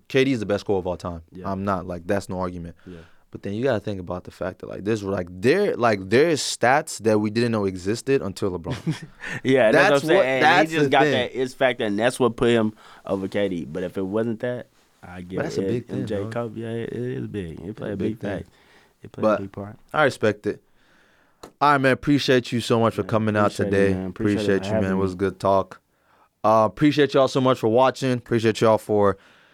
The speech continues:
Speaker 1: tuning in. Y'all make sure to like, subscribe, comment.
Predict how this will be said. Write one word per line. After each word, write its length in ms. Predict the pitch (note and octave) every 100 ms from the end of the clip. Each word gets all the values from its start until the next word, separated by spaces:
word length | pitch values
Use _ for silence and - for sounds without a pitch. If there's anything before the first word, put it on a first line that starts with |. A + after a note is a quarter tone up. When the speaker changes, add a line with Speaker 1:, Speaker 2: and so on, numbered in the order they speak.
| _
Speaker 1:
tuning 340 | - D#3+ D#3 C#3+
in. 220 | D3+ D3
Y'all 180 | B2 C3
make 200 | B2+ B2+
sure 100 | B2+
to 160 | B2
like, 480 | G#2+ A#2+ C#3+ C3+ - _
subscribe, 840 | - B2+ - - C3 C3 C3 B2 _ _ _
comment. 500 | - B2+ B2 B2 B2